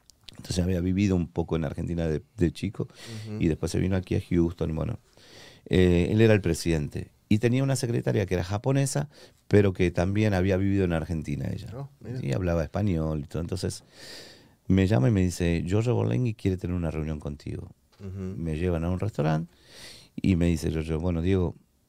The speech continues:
Speaker 1: yo creí que me iban a correr. Te juro que yo dije, acá me corren, ya no quieren saber más nada de mí".
Speaker 2: <laughs>
Speaker 1: Y estaba pensando, "¿Qué voy a hacer?".
Speaker 2: Ujú.
Speaker 1: Y me dice, "Quiero ofrecerte un contrato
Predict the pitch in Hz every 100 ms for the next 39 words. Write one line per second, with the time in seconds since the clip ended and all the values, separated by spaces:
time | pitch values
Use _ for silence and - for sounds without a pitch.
0 | _ _ - - - - 107 107 - 90
1 | 92 92 90 80 78 80 82 80 73 -
2 | - 73 67 - 101 82 78 80 - -
3 | - 85 90 - - 65 69 90 101 101
4 | 98 98 87 85 80 80 80 80 78 73
5 | 78 78 78 101 131 123 101 - - -
6 | - - - 113 113 101 92 120 107 98
7 | 123 110 113 175 - - - - 101 104
8 | 104 117 _ _ 95 95 98 90 92 90
9 | 85 82 - - _ - - - - 110
10 | 110 101 95 - 117 113 120 123 - _
11 | _ - 95 92 90 90 101 - 113